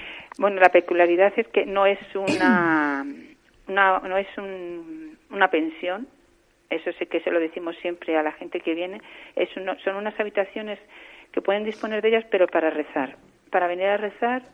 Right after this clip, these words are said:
participar con nosotras de la liturgia. Está abierta a, a todo el mundo que quiera acercarse, pero sobre todo a los que nos piden venir a, a orar con nosotras. Entonces,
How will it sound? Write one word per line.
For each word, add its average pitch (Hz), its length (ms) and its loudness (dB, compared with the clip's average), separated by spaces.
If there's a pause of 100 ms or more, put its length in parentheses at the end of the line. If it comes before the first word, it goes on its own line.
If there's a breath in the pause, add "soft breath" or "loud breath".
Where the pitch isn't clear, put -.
(160)
participar 185 540 0
con 190 140 -2
nosotras 190 380 -4
de 180 100 -4
la 175 120 0
liturgia. 233 580 -6 (340)
Está 175 280 -4
abierta 170 440 0 (200)
a, 151 560 -6
a 160 60 -6
todo 170 160 -2
el 180 80 -2
mundo 185 280 -2
que 175 80 0
quiera 170 220 -4
acercarse, 226 560 -4 (340 loud breath)
pero 180 160 2
sobre 175 220 -2
todo 190 220 4
a 202 40 6
los 196 140 -2
que 202 120 -12
nos 170 160 -10
piden 202 500 -8
venir 170 300 -4
a, 156 400 -2
a 165 120 -4
orar 165 340 -2
con 165 200 -8
nosotras. 180 500 -8 (720 loud breath)
Entonces, 196 600 -2